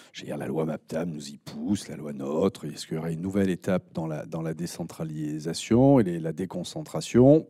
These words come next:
Pourquoi pas ? Mais là où je, je confirme les propos, euh, de, de, de Patrick, je pense que je peux parler sous le contrôle des, des autres maires, on a quand même dans notre, euh, A D N local cette capacité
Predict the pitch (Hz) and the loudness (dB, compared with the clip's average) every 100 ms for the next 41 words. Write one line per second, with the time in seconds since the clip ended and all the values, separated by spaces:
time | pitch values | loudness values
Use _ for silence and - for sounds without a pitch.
0 | - 104 - 110 82 - - - - - | -4 0 2 2 0 -4 -8 -8 -10 -10
1 | - 117 143 - - _ _ _ _ _ | 2 6 6 4 -12 _ _ _ _ _
2 | _ - - 104 104 90 85 - 85 80 | _ -14 0 4 6 6 2 0 -2 -2
3 | 87 - 95 - 95 82 80 80 85 - | -6 -4 -4 -2 -2 -2 -2 -4 -4 4
4 | 143 156 110 82 78 _ _ _ - 73 | 6 8 8 4 -2 _ _ _ -10 -8
5 | 73 151 - - 87 - 151 135 85 - | -6 -8 -6 -4 -2 8 10 10 6 -10
6 | _ _ - 82 - _ - - - 78 | _ _ -12 -12 -14 _ -16 -14 -8 -4
7 | 82 80 - - 78 - 85 76 - 82 | -4 -6 -10 -14 -10 -6 -6 -8 -8 2
8 | 107 117 160 156 110 - - _ 127 151 | 2 6 8 10 8 0 -20 _ 6 8
9 | 147 135 123 117 107 90 87 98 107 127 | 8 10 10 10 6 2 2 4 8 8
10 | 120 - - 98 82 82 - 127 120 127 | 8 4 0 2 2 0 4 4 10 12
11 | 127 123 101 87 80 - 87 90 - 123 | 12 12 10 4 -6 -8 2 2 4 6
12 | 139 170 156 101 - 98 - 113 110 104 | 8 10 8 4 -2 0 4 6 6 2
13 | 98 - 135 156 175 | -2 6 10 10 8